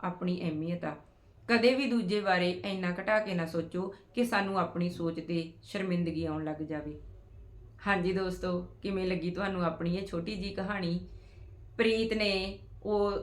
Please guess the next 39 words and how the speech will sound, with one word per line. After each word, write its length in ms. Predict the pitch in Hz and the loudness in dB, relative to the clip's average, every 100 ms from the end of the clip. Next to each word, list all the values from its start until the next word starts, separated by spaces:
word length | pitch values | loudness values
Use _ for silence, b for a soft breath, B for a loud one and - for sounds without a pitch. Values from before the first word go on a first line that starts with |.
| - - | -6 -4
ਸ਼ਹਿਰ 400 | 208 190 214 226 | 4 6 6 6
ਦੀ 120 | 240 | 2
ਪੜ੍ਹੀ 260 | 214 202 | 0 -2
ਲਿਖੀ 240 | 220 226 220 | -2 -4 -4
ਪ੍ਰੀਤ 320 | 185 185 175 | -2 0 0
ਨੇ 140 | 185 | 0
ਉਸ 180 | 185 180 | 0 -2
ਪਿੰਡ 280 | - 180 170 | 0 0 2
ਦੇ 120 | 180 | 2
ਲੋਕਾਂ 300 | 175 170 175 | 0 0 0
ਦੀ 120 | 175 | 0
ਸੋਚ 320 | 180 175 170 170 | 0 0 0 0
ਬਦਲੀ 360 | 165 160 170 | 0 0 0
ਤੇ 160 | 175 190 | -2 -2
ਉਹਨਾਂ 600 | 196 180 190 196 180 185 B B - | -2 0 2 4 4 2 B B -6
ਲੋਕਾਂ 320 | 196 196 202 196 | -4 0 2 2
ਨੂੰ 200 | 202 - | 0 -2
ਇਹ 200 | 208 233 | 0 2
ਵੀ 160 | 233 | 2
ਦੱਸਿਆ 300 | 180 175 190 | 0 0 0
ਕਿ 120 | 180 | 0
ਕੁੜੀਆਂ 440 | 196 190 185 185 180 | -2 -2 -2 0 2
ਦਾ 420 | 180 180 180 - - | 2 2 -2 -8 -4
ਕੰਮ 220 | 185 175 | 0 2
ਸਿਰਫ 280 | 180 190 180 208 196 - B B - | 0 -2 -2 0 0 -2 B B -8
ਉਹਨਾਂ 200 | 196 196 | -2 0
ਨੂੰ 80 | 214 | 4
ਘਰ 180 | 220 208 | 6 6
ਦੇ 140 | 185 | 4
ਕੰਮ 280 | 185 175 175 | 2 2 2
ਕਰਾਉਣੇ 320 | 175 170 170 | 2 2 2
ਤੇ 120 | 175 | 2
ਉਸ 160 | 185 175 | 0 0
ਤੋਂ 100 | 180 | 0
ਬਾਅਦ 140 | 175 | 2
ਵਿਆਹ 280 | 190 180 180 | 2 2 2
ਕਰਨਾ, 460 | 202 185 175 165 175 | 2 2 2 0 -2
ਤੇ 60 | 180 | -4
ਵਿਆਹ 440 | 180 170 180 202 | 0 4 6 4